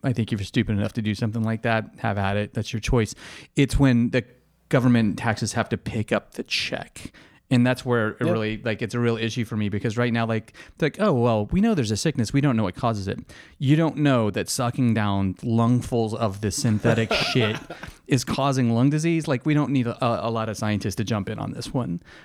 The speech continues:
Speaker 1: Um, so I hope they, they push it out, because it's, it's a,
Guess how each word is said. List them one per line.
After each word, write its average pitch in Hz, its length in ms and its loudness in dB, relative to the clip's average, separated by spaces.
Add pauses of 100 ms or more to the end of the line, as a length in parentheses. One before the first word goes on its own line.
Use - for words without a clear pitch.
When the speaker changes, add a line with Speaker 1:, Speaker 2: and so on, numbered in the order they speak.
(140)
Speaker 1:
Um, 117 280 4
so 117 420 2 (120)
I 139 140 0
hope 107 240 0
they, 101 220 -2 (120)
they 104 180 -2 (260)
push 110 200 -2
it 101 60 0
out, 98 160 -4
because 117 160 -4
it's, 123 220 -2
it's 127 120 0
a, 104 200 0